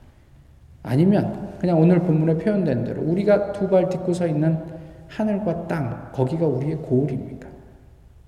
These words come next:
말로는 새 하늘과 새 땅을 지향한다고 하지만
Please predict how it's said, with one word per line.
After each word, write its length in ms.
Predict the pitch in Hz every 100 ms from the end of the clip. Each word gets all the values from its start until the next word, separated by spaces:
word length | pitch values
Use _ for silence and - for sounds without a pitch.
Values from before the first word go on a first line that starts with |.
| - - - - _ _ _ _ - - -
말로는 440 | 127 196 254 269
새 140 | 269
하늘과 320 | 269 262 254 233
새 240 | 247 240
땅을 560 | 233 214 220 208 220 -
지향한다고 920 | - 190 220 226 202 190 175 151 135
하지만 440 | 123 117 107 127